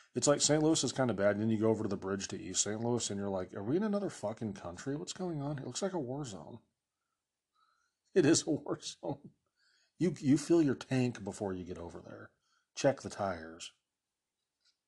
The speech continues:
So what we're gonna do today is we're gonna,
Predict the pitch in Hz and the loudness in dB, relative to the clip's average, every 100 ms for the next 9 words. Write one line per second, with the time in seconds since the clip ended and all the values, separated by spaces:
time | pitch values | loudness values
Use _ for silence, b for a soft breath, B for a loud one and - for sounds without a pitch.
0 | _ _ _ _ _ _ _ _ - _ | _ _ _ _ _ _ _ _ -20 _
1 | _ B B B B B B B B B | _ B B B B B B B B B
2 | B B B _ _ - - 156 156 143 | B B B _ _ -8 2 6 6 6
3 | 139 135 151 135 127 143 120 | 6 6 8 8 8 6 4